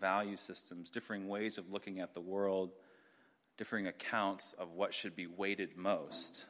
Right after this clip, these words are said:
what should be valued most, who gets to decide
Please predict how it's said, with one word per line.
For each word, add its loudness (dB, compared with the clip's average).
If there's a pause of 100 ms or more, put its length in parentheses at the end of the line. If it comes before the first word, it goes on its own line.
(100)
what -6
should -6
be -6
valued -2
most, -10 (1700)
who 2
gets 0
to -4
decide -4